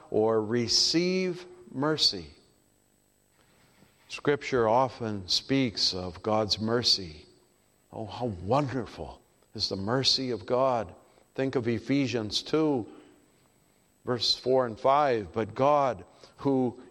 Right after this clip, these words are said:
is rich in mercy, for his great love wherewith he loved us," intimately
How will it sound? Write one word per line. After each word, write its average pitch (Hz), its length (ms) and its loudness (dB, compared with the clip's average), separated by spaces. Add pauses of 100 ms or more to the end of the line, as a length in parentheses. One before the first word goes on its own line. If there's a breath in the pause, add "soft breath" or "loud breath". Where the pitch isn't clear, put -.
is 110 440 0 (220)
rich 165 840 0 (160)
in 180 240 2
mercy, 156 640 2 (1080)
for 110 180 0
his 113 200 0
great 143 300 2
love 196 500 4
wherewith 180 460 -4
he 139 140 -2
loved 120 420 2
us," - 540 -4 (1400)
intimately 117 920 -2